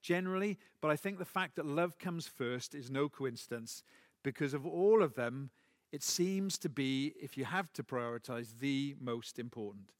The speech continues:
you remember what Paul said to the Corinthians? That great love passage gets read so often at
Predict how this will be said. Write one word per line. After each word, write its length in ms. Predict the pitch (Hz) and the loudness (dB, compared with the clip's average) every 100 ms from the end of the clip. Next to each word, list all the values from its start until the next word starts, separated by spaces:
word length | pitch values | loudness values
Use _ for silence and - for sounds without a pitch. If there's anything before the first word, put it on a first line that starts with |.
| _ _ _ - | _ _ _ -4
you 60 | |
remember 140 | 220 220 | 0 0
what 40 | |
Paul 280 | - 202 196 | 4 6 6
said 360 | - 190 180 151 - _ _ _ _ _ - | 2 2 2 0 -20 _ _ _ _ _ -6
to 100 | 156 | -4
the 60 | 143 | -2
Corinthians? 760 | 151 156 147 156 147 143 - - | -2 -4 -4 -4 -4 -6 -10 -8
That 160 | 123 | -8
great 320 | 120 143 147 | -4 0 0
love 400 | 151 131 143 135 | 0 4 4 2
passage 480 | - 127 - 151 135 | -4 -4 -2 -6 -4
gets 220 | - 131 | -6 -4
read 260 | 131 147 135 | 2 2 2
so 280 | - 170 156 | 0 0 0
often 360 | 127 143 135 131 | -2 -4 -6 -4
at 200 | 127 | -4